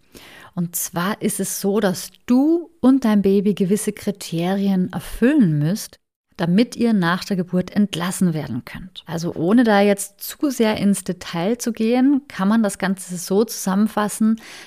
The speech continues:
dass es eine komplikationslose Geburt ohne P D A gewesen sein muss. Es gibt eben gewisse Dinge, die erfordern, dass du länger in der Klinik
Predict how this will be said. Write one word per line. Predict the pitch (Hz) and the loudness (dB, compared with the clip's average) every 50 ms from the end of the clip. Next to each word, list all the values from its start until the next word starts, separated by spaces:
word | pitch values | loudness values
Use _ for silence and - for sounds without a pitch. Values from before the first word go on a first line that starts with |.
| - - | -12 -10
dass | 175 175 - 208 | -8 -6 -4 -4
es | 196 - - - | -6 -4 0 0
eine | 190 185 185 180 - - - _ _ _ | 2 2 2 0 -4 -10 -20 _ _ _
komplikationslose | - - - 190 208 226 226 240 226 - 202 208 190 - - 185 190 214 220 208 - 196 185 185 190 185 180 | -12 -4 0 0 0 2 2 0 -2 0 -2 -4 -4 -2 -2 0 2 2 0 0 -2 0 0 0 0 0 -2
Geburt | 180 170 - 180 190 208 214 214 - - _ | -4 -4 -2 0 0 0 0 0 -4 -10 _
ohne | - 185 180 202 208 208 | -2 0 2 2 2 2
P | - - 196 175 | 0 0 0 2
D | 175 190 - | 2 0 0
A | - - 151 165 180 185 175 180 - _ _ _ _ _ - | -2 -4 -4 -2 -2 -2 -4 -4 -8 _ _ _ _ _ -8
gewesen | - 160 151 165 165 156 156 180 | -6 -2 0 0 0 2 0 -2
sein | 170 165 143 139 135 135 | -2 -4 -6 -8 -8 -8
muss. | 135 202 196 - - - _ _ _ _ _ _ - - - - - - _ | -8 -8 -10 -10 -12 -14 _ _ _ _ _ _ -20 -20 -20 -20 -20 -20 _
Es | - - - | -14 -8 -4
gibt | - 247 277 - - | -4 -4 -4 -2 0
eben | - 190 208 214 208 | 2 4 4 4 4
gewisse | 208 196 233 233 - 226 | 4 4 4 2 0 0
Dinge, | - - 202 214 233 240 247 254 - - - - - - - | 0 2 4 6 6 6 4 4 0 -4 -12 -20 -12 -4 0
die | 196 - | 0 0
erfordern, | - - - - - 143 175 190 208 226 240 247 247 - - - - _ | 0 -2 -4 -4 -4 -2 0 2 2 4 4 4 2 0 -4 -14 -14 _
dass | - 170 196 - - - | -8 -8 -6 -8 -8 -6
du | - 233 226 233 226 226 _ - | -4 -2 -2 -2 -4 -8 _ -8
länger | - 175 170 170 196 226 240 | -4 -2 0 0 2 2 2
in | - 202 196 | 2 0 0
der | 190 185 | 0 -2
Klinik | 190 - 220 226 226 240 226 226 - | -2 0 2 4 4 4 2 0 -4